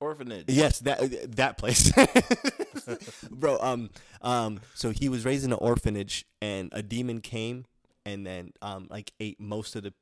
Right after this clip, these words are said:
Speaker 2: uh, people there.
Speaker 1: Dang.
Speaker 2: And, bro, he was such a nice person that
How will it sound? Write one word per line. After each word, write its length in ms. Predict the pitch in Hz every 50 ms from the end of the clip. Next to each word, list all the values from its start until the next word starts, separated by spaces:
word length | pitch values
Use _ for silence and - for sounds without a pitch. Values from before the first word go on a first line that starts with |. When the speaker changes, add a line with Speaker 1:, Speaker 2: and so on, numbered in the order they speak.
| _ -
Speaker 2:
uh, 160 | - 90 - -
people 400 | - - 110 104 - 104 101 113
there. 360 | 110 113 117 120 123 120 - _
Speaker 1:
Dang. 280 | - 110 139 170 156 127 - -
Speaker 2:
And, 180 | - 107 104 104
bro, 180 | 104 110 107 98
he 160 | - 113 113
was 120 | 113 110
such 240 | - - 117 - -
a 60 | 117
nice 300 | 101 101 104 107 110 -
person 500 | - - 120 117 120 - - 120 123 123 _ _ - _ _ _ _
that 300 | - 107 101 98 92